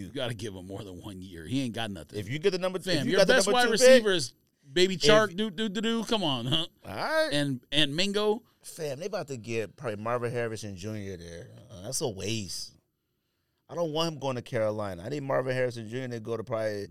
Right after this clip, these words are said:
Speaker 1: No, he might go to Chicago. He, they might get, like, Marvin Harrison Junior and, like, Drake May.
Speaker 2: No, they,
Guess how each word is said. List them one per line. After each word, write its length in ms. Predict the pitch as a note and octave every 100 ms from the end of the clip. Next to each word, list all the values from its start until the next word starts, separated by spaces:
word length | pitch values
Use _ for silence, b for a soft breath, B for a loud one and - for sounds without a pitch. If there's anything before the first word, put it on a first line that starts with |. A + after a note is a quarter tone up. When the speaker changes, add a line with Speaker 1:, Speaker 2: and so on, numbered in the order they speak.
| F2
Speaker 1:
No, 280 | A#2+ F3+ G#2+
he 180 | A2 E3
might 340 | E3 E3 F#2+
go 760 | F#2+ A2+ A2 A2 G#2+ G#2 G#2 G#2
to 140 | - G#2+
Chicago. 760 | - - A#2 A#2 A#2 A2+ A2+
He, 120 | A2+ E3
they 200 | A2 G3+
might 320 | A3+ C#3+ A2+
get, 320 | C3+ B2+ A2
like, 220 | G#2 G#2
Marvin 240 | G#2 A#2 B2+
Harrison 260 | A#2 A2
Junior 320 | A2 A#2 A2 F2
and, 300 | G#2+ D3 C#3+
like, 180 | A#2+ G2
Drake 220 | G#2 G#2+
May. 320 | G2+ E3 A2+ -
Speaker 2:
No, 240 | G#2 C3 -
they, 160 | D3+